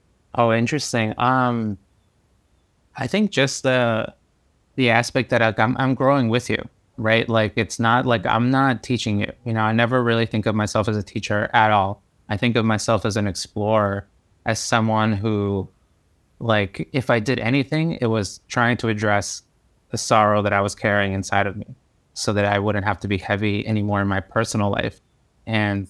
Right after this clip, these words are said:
you know, like, I never planned on being a writer. This was totally an accident. Like, it just, you know, I started meditating, and then the meditating helped sort of, like, unblock my mind. And then all this creativity started coming forward.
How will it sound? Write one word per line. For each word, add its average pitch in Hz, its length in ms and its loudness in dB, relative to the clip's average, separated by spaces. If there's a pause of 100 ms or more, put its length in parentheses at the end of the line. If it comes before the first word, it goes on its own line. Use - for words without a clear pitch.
you - 80 -4
know, 104 140 2
like, 98 160 2
I 113 80 4
never 127 220 2
planned 123 380 0
on 117 120 0
being 110 200 0
a 104 80 0
writer. 104 340 0
This 117 240 -2
was 107 240 -4
totally 143 540 -2
an 131 80 2
accident. - 600 -2
Like, 104 260 -2 (420)
it 120 180 0
just, - 440 -2
you 120 160 -2
know, 110 160 2
I 107 140 0
started 131 360 0
meditating, 127 840 0
and 110 220 0
then 107 340 -2 (560)
the 113 140 -4
meditating 117 640 0
helped - 580 -4
sort 110 220 0
of, 101 100 -2
like, 95 140 -2
unblock 113 580 2
my 104 160 0
mind. 101 480 0
And 110 100 -2
then 107 120 0
all 107 200 2
this 110 160 0
creativity 107 540 -2
started 127 260 -2
coming 139 300 -2
forward. 139 460 0